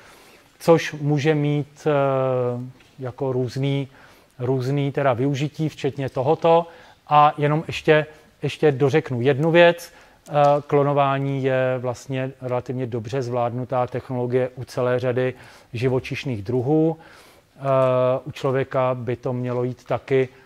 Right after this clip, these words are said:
když to jde u myši, tak to půjde u člověka, protože u myši to jde super těžko, protože se začne reaktivovat genetická informace hrozně brzy v ontogenezi, zase na delší povídání. A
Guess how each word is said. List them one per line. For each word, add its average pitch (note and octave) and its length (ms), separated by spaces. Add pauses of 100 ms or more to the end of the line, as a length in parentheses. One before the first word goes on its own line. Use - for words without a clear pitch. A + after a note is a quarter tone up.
(120)
když - 160
to C#3+ 100
jde C3+ 120
u C3+ 120
myši, C3+ 300
tak B2 160
to C3+ 120
půjde B2+ 260
u B2+ 80
člověka, B2 500
protože B2 300
u B2 140
myši B2+ 260
to B2+ 120
jde B2+ 120
super A#2 300
těžko, C#3+ 460 (400)
protože B2 380
se C3+ 140
začne B2 360
reaktivovat A#2+ 500
genetická A#2+ 420
informace A#2 440
hrozně A#2 300
brzy A2+ 280
v - 80
ontogenezi, B2+ 580 (520)
zase C3+ 280
na A#2+ 100
delší B2 300
povídání. C#3 680 (560)
A C#3 340